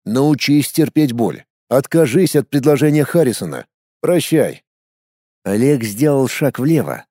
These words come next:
достал из инвентаря нож и нанёс удар по воздуху, а после материализовал в другой руке первое попавшееся зелье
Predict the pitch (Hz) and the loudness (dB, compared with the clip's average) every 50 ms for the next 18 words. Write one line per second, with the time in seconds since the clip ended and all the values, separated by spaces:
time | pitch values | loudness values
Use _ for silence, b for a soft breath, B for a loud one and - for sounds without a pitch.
0 | _ _ - - 131 143 139 - - - 170 160 147 139 - 143 139 113 135 139 | _ _ -6 -2 -2 0 -2 -2 -2 0 0 0 0 0 -2 -2 -2 0 0 0
1 | 135 131 131 117 - 131 127 120 107 113 165 185 151 - - - _ _ _ - | 2 2 0 0 0 0 0 0 0 2 2 0 0 -2 -4 -12 _ _ _ -6
2 | 147 175 202 196 202 208 196 151 - - 185 160 175 175 151 - - 170 165 170 | -2 0 0 2 2 2 2 2 2 0 0 2 2 2 2 2 0 0 2 2
3 | 185 165 123 92 82 90 - 73 65 - - _ _ _ _ _ - - 85 - | 4 2 2 2 -2 -8 -8 -10 -12 -12 -12 _ _ _ _ _ -6 -4 -4 -2
4 | - 196 208 208 - - - 73 73 82 - - - 147 147 147 156 143 117 156 | 0 2 2 2 2 -2 -6 -8 -4 -4 -2 0 0 2 2 2 2 2 2 2
5 | 156 160 175 165 139 104 107 139 151 139 147 143 135 135 120 - 190 196 170 - | 2 4 2 2 2 0 0 0 0 2 2 2 2 2 0 0 0 0 0 0
6 | - 208 190 165 160 160 160 135 - 156 - 165 151 - - - 139 123 - 135 | -2 -2 0 2 2 2 2 2 0 0 0 2 0 0 0 0 -2 0 0 -2
7 | 139 135 170 214 214 202 202 190 123 92 | -2 0 2 2 2 4 4 2 2 0